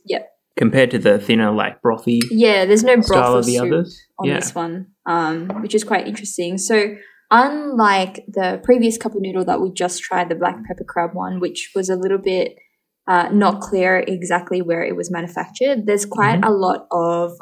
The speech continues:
Speaker 1: signifiers on the cup of noodles that would actually say this one's specifically made in Japan.
Speaker 2: Yeah.
Speaker 1: It's got, like, a little logo seal of, like,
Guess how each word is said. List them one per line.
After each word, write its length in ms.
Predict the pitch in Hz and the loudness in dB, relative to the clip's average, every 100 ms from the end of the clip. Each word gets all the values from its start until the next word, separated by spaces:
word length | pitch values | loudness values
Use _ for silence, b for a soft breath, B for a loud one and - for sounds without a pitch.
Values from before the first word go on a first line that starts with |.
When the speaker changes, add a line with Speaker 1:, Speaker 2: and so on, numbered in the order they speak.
| - | -14
Speaker 1:
signifiers 880 | - - 240 220 220 185 180 180 190 - | -2 4 6 6 6 4 6 4 2 2
on 380 | 180 175 180 | 4 4 0
the 100 | 175 | -4
cup 240 | 185 - - | -6 -6 -4
of 60 | |
noodles 640 | 180 175 170 175 - - - | -2 0 0 0 -2 -6 0
that 160 | 170 | 2
would 100 | 185 | 2
actually 320 | 175 170 190 185 | 0 -2 -4 -6
say 200 | 185 180 | -2 -2
this 200 | 180 - | -4 -8
one's 180 | 185 | -10
specifically 580 | - - - 180 - 185 | -10 -10 -12 -12 -10 -6
made 320 | 180 170 165 | -6 -4 -4
in 140 | - 175 | -6 -10
Japan. 480 | - - 165 226 302 - 151 | -10 -12 -10 -10 -12 -8 0
Speaker 2:
Yeah. 180 | 131 | 0
Speaker 1:
It's 140 | - - | 0 -2
got, 140 | 220 | -2
like, 160 | 196 190 | 0 -2
a 60 | |
little 300 | 180 180 175 170 | -2 0 -2 -2
logo 440 | 156 160 160 160 | -2 -2 -2 -2
seal 460 | 170 - 170 156 151 | -4 -4 -4 -2 -4
of, 240 | 151 156 - | -6 -8 -8
like, 200 | 180 | -10